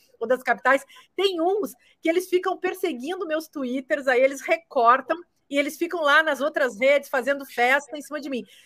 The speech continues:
E isso por quê? Porque eles me escolheram, uma, um setor aí da, da extrema-direita me escolheu como token. É, porque eu tô falando muito, já faz tempo, aliás, não paro de falar dessa gente,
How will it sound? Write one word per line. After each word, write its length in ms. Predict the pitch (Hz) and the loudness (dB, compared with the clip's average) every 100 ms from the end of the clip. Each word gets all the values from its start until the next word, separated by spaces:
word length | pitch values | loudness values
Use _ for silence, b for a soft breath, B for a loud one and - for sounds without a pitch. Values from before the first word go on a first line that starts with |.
| b | b
E 220 | 294 349 480 | 2 4 4
isso 240 | 466 - | 2 -6
por 140 | 359 | -8
quê? 240 | 330 277 247 | -4 -2 -2
Porque 260 | 226 202 | -6 -4
eles 200 | 220 233 | -4 -4
me 200 | 240 262 | -4 -4
escolheram, 800 | 285 - 302 277 240 240 262 370 - _ | -4 -2 2 2 4 2 2 -4 -12 _
uma, 380 | 220 214 196 196 | -2 0 0 -4
um 100 | 196 | -10
setor 600 | 196 233 - 240 254 240 | -4 -6 0 4 6 4
aí 300 | 196 233 277 | 0 -2 -6
da, 200 | 190 185 | -6 -6
da 120 | 185 | -6
extrema-direita 680 | 196 202 202 208 233 240 269 | -8 -6 -6 -4 -4 -2 -4
me 100 | 285 | -6
escolheu 400 | 285 285 262 277 | -4 0 2 2
como 240 | 311 311 | 0 -8
token. 640 | 359 294 269 254 - 175 - _ b b b b | -6 2 2 2 -4 -16 -16 _ b b b b
É, 180 | - 233 | 4 4
porque 300 | 233 320 349 | 4 -2 4
eu 180 | 339 427 | 4 4
tô 140 | 415 | 0
falando 560 | - 311 269 254 240 370 | 2 4 4 2 -4 -6
muito, 320 | 302 359 - | -4 -6 -6
já 140 | 220 202 | -6 -2
faz 180 | 208 | -4
tempo, 240 | 202 240 269 | -4 -6 -4
aliás, 260 | 202 202 208 | -4 -4 -6
não 100 | 226 | -8
paro 300 | - 190 202 | -4 -4 -4
de 120 | 202 | -2
falar 340 | 269 262 226 | 0 2 2
dessa 340 | 240 202 226 269 | 0 -4 -4 -4
gente, 440 | 269 302 403 - | -4 -4 -8 -14